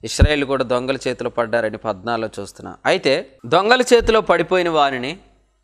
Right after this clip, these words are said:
ఒక సమరయుడు ఎలాగో రక్షించాడో నిన్న ఉదయకాలం విన్నాం. ఆ సమరయుడే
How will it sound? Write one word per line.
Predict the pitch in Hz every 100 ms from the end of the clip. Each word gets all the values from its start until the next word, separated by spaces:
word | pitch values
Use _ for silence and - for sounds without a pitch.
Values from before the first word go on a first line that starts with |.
| _ _ _
ఒక | 131
సమరయుడు | 151 - 170 214 226 220
ఎలాగో | 202 160 160 160
రక్షించాడో | 139 - 160 151 147 143
నిన్న | 147 131
ఉదయకాలం | 127 123 135 139 131 117
విన్నాం. | 110 113 151 175 _ _ _ 117
ఆ | 127
సమరయుడే | - 139 156 170 170 156